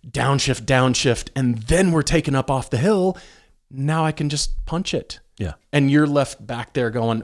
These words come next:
Speaker 1: "I wish you ha-, would have planned your corner better and now
Speaker 2: Mm-hmm.
Speaker 1: move with purpose up the hill and momentum. And you, you didn't have to back all the traffic up behind you and,
Speaker 2: Mm.
Speaker 1: you know, kinda pay attention, think ahead." It's like a game of pool. You're thinking two or three shots in advance.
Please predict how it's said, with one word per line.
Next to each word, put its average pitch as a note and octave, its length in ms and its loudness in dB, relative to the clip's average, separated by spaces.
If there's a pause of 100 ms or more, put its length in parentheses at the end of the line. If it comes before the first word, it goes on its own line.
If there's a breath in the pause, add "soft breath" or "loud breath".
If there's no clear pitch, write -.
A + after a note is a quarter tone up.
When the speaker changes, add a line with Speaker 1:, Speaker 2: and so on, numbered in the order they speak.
Speaker 1:
"I C#3+ 100 -4
wish E3+ 400 -4
you D#3 100 0
ha-, C#3+ 160 -4
would C3+ 160 -4
have B2+ 300 0 (300 soft breath)
planned D3 420 0
your C#3 120 0
corner C#3+ 340 -2
better C3 320 0
and G#2+ 160 2
now A#2+ 240 0
Speaker 2:
Mm-hmm. B2+ 80 2
Speaker 1:
move C3 400 0 (100)
with C#3+ 220 -2
purpose - 360 0
up D3 120 -2
the C3 80 0
hill C#3 320 2
and B2 120 4
momentum. C3 440 2
And A#2 120 0
you, A#2 200 -2
you B2 120 -2
didn't A#2+ 380 -4
have C3 180 -6
to C#3+ 60 -2
back B2 340 -8
all C3+ 120 0
the B2+ 40 0
traffic C#3 380 -4
up - 80 -4
behind C3+ 400 -4
you A#2+ 200 0
and, F#2 200 -2
Speaker 2:
Mm. E2 40 -6 (500 loud breath)
Speaker 1:
you C3+ 80 -2
know, B2 80 -6
kinda F3+ 320 -4
pay - 320 -4
attention, F3+ 320 -4
think C4+ 260 -6
ahead." G#3 400 0
It's - 140 -6
like C#3+ 160 -2
a D#3 100 -2 (280 soft breath)
game F3+ 200 2
of E3+ 100 2
pool. F#3 320 0
You're C#3 140 0
thinking C#3+ 380 -2
two - 200 -4
or E3 60 2
three E3 220 0
shots E3+ 340 -2
in E3+ 60 -2
advance. E3+ 360 -2